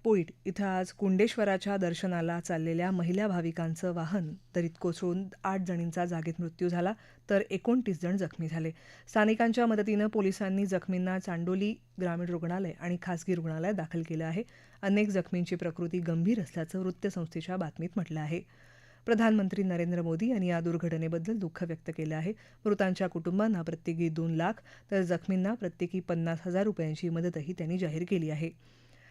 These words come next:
राज्य सरकारतर्फे मृतांच्या कुटुंबांना चार लाख रुपयांची मदत मुख्यमंत्री देवेंद्र फडणवीस यांनी जाहीर केली आहे. जखमींना आवश्यक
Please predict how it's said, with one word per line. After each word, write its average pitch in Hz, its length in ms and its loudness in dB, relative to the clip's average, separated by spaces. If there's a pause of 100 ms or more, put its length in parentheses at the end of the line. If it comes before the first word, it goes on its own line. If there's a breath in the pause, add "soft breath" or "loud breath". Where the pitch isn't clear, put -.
(220 soft breath)
राज्य 220 220 6
सरकारतर्फे 240 680 2
मृतांच्या 202 460 0
कुटुंबांना 185 580 0
चार 175 260 -2
लाख 170 260 -2
रुपयांची 165 460 -2
मदत 175 300 0
मुख्यमंत्री 165 520 -2
देवेंद्र 160 440 -2
फडणवीस 175 380 0 (380 soft breath)
यांनी 180 180 2
जाहीर 160 300 0
केली 160 180 0
आहे. 156 200 -2 (400 loud breath)
जखमींना 226 400 4
आवश्यक 208 440 0